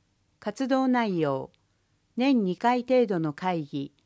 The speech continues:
三条市環境基本計画の進捗管理、環境の保全及び創造に関する重要事項の審議。報酬、一回五千円。選考方法、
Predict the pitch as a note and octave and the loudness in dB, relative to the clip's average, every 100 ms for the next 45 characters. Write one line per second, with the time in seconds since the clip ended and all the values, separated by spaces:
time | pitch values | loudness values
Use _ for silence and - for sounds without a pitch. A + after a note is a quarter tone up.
0 | _ _ _ _ - B3+ B3+ C4+ B3 - | _ _ _ _ -2 0 2 0 -2 -4
1 | - A#3 A#3+ B3 A#3 A#3 A3+ A#3 A#3+ A#3+ | -4 -2 -2 0 0 0 -2 0 0 0
2 | A#3 G#3+ F3 D#3+ D3+ D3 G#3 G#3 G#3+ G3+ | -2 -2 -4 -2 -2 -2 -4 -4 -4 -8
3 | - G3 E3+ C#3+ C#3 C3 _ _ _ _ | -6 -4 -2 -4 -8 -10 _ _ _ _
4 | _ _ _ _ _ B3+ C4 B3+ C4 B3+ | _ _ _ _ _ -2 0 0 0 2
5 | A#3+ A3 A3 A#3+ A#3+ A#3 A3+ A3 G3 G3+ | 2 2 2 2 0 0 2 0 0 -4
6 | G#3 _ _ - A#3+ A#3+ B3+ B3+ A#3+ A#3+ | -6 _ _ 0 2 2 2 0 0 -2
7 | A#3 A#3 A#3+ F#3+ E3+ E3+ G#3+ A#3+ B3 A#3+ | -4 -4 -2 -2 -2 -2 0 2 2 2
8 | B3 - E3 D3+ C#3+ - E3+ D3 C3+ C3 | -2 -2 -2 0 -2 -2 -2 -2 -4 -12
9 | - _ _ _ _ _ _ _ _ _ | -16 _ _ _ _ _ _ _ _ _
10 | _ _ - B3+ B3 - A#3+ A3+ A3+ - | _ _ 2 4 2 -2 0 2 0 -8
11 | _ _ - F#3+ - A#3+ A#3+ A3 G#3 A3+ | _ _ -8 -8 -2 0 0 -2 -2 -2
12 | G#3+ G#3 G3 F#3 G3 - _ _ _ _ | -2 0 0 0 -4 -12 _ _ _ _
13 | _ _ _ - C#4 C4 C#4 B3+ C4+ B3 | _ _ _ 0 2 4 2 2 4 2
14 | G3+ E3+ D3+ C3+ | 2 0 0 -2